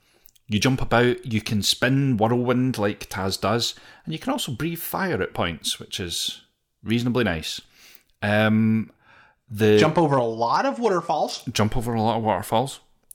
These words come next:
Speaker 1: Um, a lot of, uh, geysers. Geysers? Geysers?
Speaker 2: You have geysers.
Speaker 1: Mm-hmm.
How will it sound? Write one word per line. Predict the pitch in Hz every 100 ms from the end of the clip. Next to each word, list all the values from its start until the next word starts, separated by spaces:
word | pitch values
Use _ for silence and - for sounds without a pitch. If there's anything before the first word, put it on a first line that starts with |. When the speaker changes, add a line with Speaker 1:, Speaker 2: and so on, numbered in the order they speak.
| -
Speaker 1:
Um, | 98 98 98 98 98 95 - -
a | 98
lot | 104 101
of, | 98 - - _ _ -
uh, | 95 92 92 - _ _ _ _ -
geysers. | 92 92 196 127 135 - - _ _ _ _ _
Geysers? | - 117 127 156 170 - -
Geysers? | 101 139 160 160 -
Speaker 2:
You | 143 170 165
have | 170 156 135 - 165
geysers. | - 143 107 104 - - -
Speaker 1:
Mm-hmm. | 110